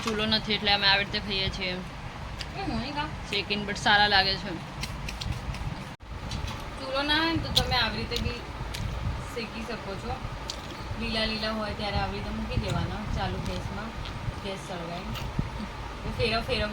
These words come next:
Speaker 2: કરવાનું જ્યાં સુધી આવું આમ, આવું દેખો, આવું બ્લેક બ્લેક થોડું થઈ જાય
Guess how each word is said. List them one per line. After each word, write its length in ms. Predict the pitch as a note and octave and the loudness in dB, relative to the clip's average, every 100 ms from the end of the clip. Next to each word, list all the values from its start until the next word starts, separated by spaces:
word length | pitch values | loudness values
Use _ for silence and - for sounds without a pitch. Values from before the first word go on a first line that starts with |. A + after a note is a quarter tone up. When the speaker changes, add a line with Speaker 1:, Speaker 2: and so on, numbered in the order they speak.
| G#3+ | 0
Speaker 2:
કરવાનું 380 | G3+ G#3 A3 A#3+ | 2 2 2 4
જ્યાં 180 | A#3 | 4
સુધી 180 | A#3+ A#3 G#3 | 4 4 4
આવું 180 | - - | 4 0
આમ, 100 | A3+ A3 - - - - - G#3 | 0 0 0 -2 -4 -4 0 0
આવું 180 | A3 A3 | 0 0
દેખો, 240 | G#3+ C#4 - | 0 0 2
આવું 160 | G#3 G#3 | 4 4
બ્લેક 180 | G#3 F#3+ - | 2 0 0
બ્લેક 140 | A3 - | -2 0
થોડું 220 | A3+ G#3 G#3+ | -2 0 0
થઈ 160 | G#3+ A3 | 0 2
જાય 200 | A#3 | 0